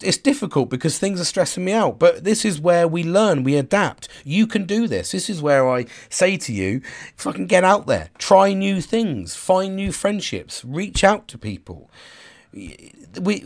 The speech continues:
you don't have to sit and suffer in silence. You absolutely don't. You can sit there, open, honest, talk to people, get your, get your problems out there. Problem shared is a problemed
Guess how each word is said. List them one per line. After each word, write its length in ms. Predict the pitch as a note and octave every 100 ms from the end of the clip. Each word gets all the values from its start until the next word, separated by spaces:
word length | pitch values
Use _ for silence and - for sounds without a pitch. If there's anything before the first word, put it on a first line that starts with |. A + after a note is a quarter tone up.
| -
you 100 | F3+
don't 280 | G3+ A#3 -
have 180 | F3+ -
to 80 | E3
sit 280 | - E3+
and 120 | C#3 B2+
suffer 480 | - D3+ - G#2+
in 80 | G2+
silence. 640 | G2 - A2+ G2+ E2 D2+ E3
You 140 | D3 -
absolutely 580 | D#3 - D3 C3+ G#2+
don't. 320 | F#2+ G#2 D#2+ - _ - _ _ _ _ _ _ _ _ _ _ _ _ _
You 120 | D3 D#3+
can 140 | D3+
sit 280 | - - -
there, 240 | F3+ F3+ -
open, 460 | F3+ A3+ G3 F#3
honest, 480 | C3+ C#3+ C#3 B2+ -
talk 280 | - G3 D#3+
to 100 | -
people, 500 | - C3 A2+ A2 A2 - - _ _ _ _
get 200 | G3 F#3+
your, 300 | F#3 G3 F3+ - D3
get 180 | A3+
your 160 | - A3
problems 800 | - - F#3 D#3+ E3+ D#3+ D3 - -
out 240 | D#3+ D3
there. 140 | B2+ G#2+
Problem 480 | - G#3 A3 G3+
shared 480 | F3 - E3+ D#3 C#3+
is 80 | C#3
a 60 | B2
problemed 640 | - D3 B2 A#2 A2